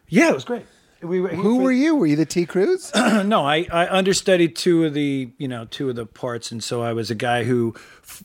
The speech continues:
Speaker 1: most nights just walked on stage and went, "Blah, blah, blah, blah, blah, blah," and moved the furniture around.
Speaker 2: Okay.
Speaker 1: And then, uh, I got to understudy, uh, Lance Cor-, Corporal Dawson, the, the one guy on trial, and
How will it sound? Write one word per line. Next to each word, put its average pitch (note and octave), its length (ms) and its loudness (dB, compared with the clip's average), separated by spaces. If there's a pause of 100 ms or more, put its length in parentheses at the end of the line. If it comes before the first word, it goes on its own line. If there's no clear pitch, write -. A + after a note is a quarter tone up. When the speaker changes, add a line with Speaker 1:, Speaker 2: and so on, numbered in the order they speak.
Speaker 1:
most E3+ 380 6
nights C3 360 0
just - 260 -2
walked C#3 340 4
on C3 120 2
stage C3+ 320 2
and B2+ 60 2
went, B2 180 -2
"Blah, B3 120 6 (100)
blah, A#3 100 0 (340)
blah, G#3+ 140 4
blah, A3 160 0
blah, A#3 200 -2
blah," C4+ 380 0
and E3+ 120 0
moved E3+ 180 2
the D3 80 -2
furniture D3+ 480 0
around. A#2 380 -4 (180)
Speaker 2:
Okay. G3+ 340 2 (320)
Speaker 1:
And D3 160 2
then, D3+ 440 2 (100)
uh, C#3 560 4
I C#3 100 -2
got D3 220 2
to E3 100 2
understudy, D3 920 0
uh, C3 180 -4
Lance C#3+ 380 -2 (680)
Cor-, - 280 -12 (180)
Corporal C#3+ 500 -8 (120)
Dawson, C#3 560 2
the, D3 160 4
the C#3+ 200 4
one E3+ 280 2
guy E3 280 4
on D#3+ 120 0
trial, D3 600 4
and C3 500 -4